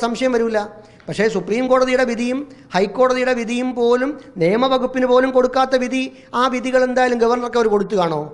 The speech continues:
ഒരിക്കലും കൊടുത്തു കാണൂല. അപ്പോൾ ഗവർണർ ഒപ്പിട്ട് കൊടുത്തു. ഇനിയിപ്പോൾ എല്ലാം ഗവർണറുടെ തലയിൽ വെക്കാമല്ലോ, ഗവർണർ ഒപ്പിട്ടുകൊണ്ടാണ് മോചിപ്പിച്ചതെന്ന് പറയാമല്ലോ. കാരണം ഇതൊരു കള്ളത്തരം എന്ന് പറയുന്നത് നൂറ് ശതമാനം നടന്നിട്ടുണ്ടെന്ന്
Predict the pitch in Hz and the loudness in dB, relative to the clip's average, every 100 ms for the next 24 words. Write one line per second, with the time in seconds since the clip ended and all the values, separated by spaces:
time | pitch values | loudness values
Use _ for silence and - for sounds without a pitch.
0 | - - 156 190 - 262 254 254 240 226 | -18 -16 -12 -12 -8 -6 -4 -4 -2 -2
1 | 214 208 202 - - - - _ _ _ | -2 -2 -4 -8 -20 -20 -20 _ _ _
2 | _ _ _ - 143 277 285 - - 277 | _ _ _ -10 0 0 -2 -10 -4 0
3 | 285 277 262 262 254 233 208 214 - - | 2 0 -2 -2 -4 -4 -4 -8 -10 -20
4 | - - _ _ _ _ _ _ - 180 | -20 -20 _ _ _ _ _ _ -6 -2
5 | 226 233 262 277 233 262 285 294 269 262 | 0 0 0 2 2 2 0 2 2 2
6 | 240 233 202 175 175 214 262 254 254 254 | 2 2 0 0 0 0 0 -2 -2 -4
7 | 247 240 247 233 233 226 233 220 190 175 | -2 -2 -2 -2 -4 -4 -4 0 0 0
8 | 147 135 - - _ _ _ _ _ - | -2 -8 -12 -20 _ _ _ _ _ -14
9 | 143 226 208 269 302 - - - - _ | -6 -2 0 0 -2 -6 -18 -20 -20 _
10 | _ - - 175 170 233 233 277 285 320 | _ -20 -8 -6 -2 -4 -2 -2 -2 -4
11 | - 254 262 254 262 277 247 262 254 262 | -10 -4 -2 0 0 -2 -4 -6 -2 0
12 | 262 262 240 240 247 247 240 247 | 2 0 0 -4 -4 -4 -2 -2